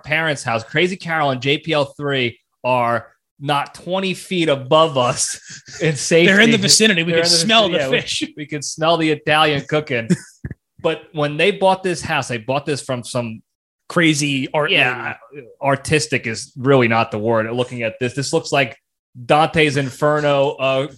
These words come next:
Speaker 1: carnival ride at the New J-, the Wildwood Boardwalk.
Speaker 2: I said, it, it, yeah, it, <laughs> it looks like some kind of, like, kids play, like a, like a fun, like a sports and game. It looks like, or it would be like a,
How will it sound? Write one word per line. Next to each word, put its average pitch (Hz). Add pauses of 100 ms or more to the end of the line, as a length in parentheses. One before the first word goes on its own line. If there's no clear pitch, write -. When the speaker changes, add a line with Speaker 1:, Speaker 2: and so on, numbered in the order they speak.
Speaker 1:
carnival 165
ride 135
at 135
the 131
New 156
J-, 143
the 135
Wildwood 143
Boardwalk. 139
Speaker 2:
I 208
said, 262
it, 214
it, 247
yeah, 247
it, - (380)
<laughs> -
it 247
looks 277
like 269
some 240
kind 220
of, 202
like, 196
kids 202
play, 214 (280)
like 190
a, 185
like 185
a 160
fun, 226
like 185
a 170
sports 226
and 202
game. 202
It 165
looks 190
like, 202
or 190
it 185
would 185
be 196
like 190
a, 165